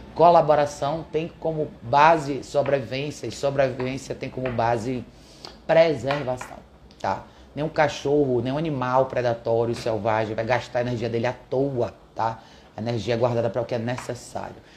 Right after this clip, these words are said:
Então, a gente precisa voltar e lembrar um pouquinho mais disso. A Amandinha falou, "Meus cães também não interagem entre si. Sempre prezo por repe-, respeito ao espaço." Isso aí, Amandinha. Quem vive assim, vive muito melhor com grupos de cães, tá? Eu acho que todo mundo que tem experiência com grupos de cães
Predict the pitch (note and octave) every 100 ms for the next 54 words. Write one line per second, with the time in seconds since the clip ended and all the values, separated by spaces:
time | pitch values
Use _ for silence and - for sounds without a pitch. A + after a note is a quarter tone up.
0 | - - A2+ A2 - A2 G#2+ G#2 G#2 A2
1 | - A#2 A#2+ A2+ B2+ B2 G#2+ A2+ A#2 A2+
2 | A#2 A#2 A2 G2 - G#2+ A2 A#2 - A2+
3 | A2 A2+ B2 A#2+ - B2+ A#2 A#2 B2 A#2+
4 | A#2 A2 A2 A#2 A2+ A2+ - A2 G#2+ -
5 | - _ _ - - - B2+ B2 - A#2+
6 | B2 - B2 A#2+ A2+ A#2 - A2 - -
7 | A2 - - - D#3+ E3+ C#3+ A#2 - -
8 | - - - - - - A#3 A#3 A3 G#3
9 | - E3+ F3 E3 D#3+ D#3 C#3+ G#3 G#3 F#3+
10 | C#3+ B2+ B2+ - A#2+ B2 C3 A2+ - G2
11 | G2+ - A2 A2 A2+ G#2+ A2+ - - A#2
12 | A#2 A#2 A#2 - G2 - B2 C3+ - G#2+
13 | A2 B2 A2 G#2 F2+ G#2+ - G#2+ A2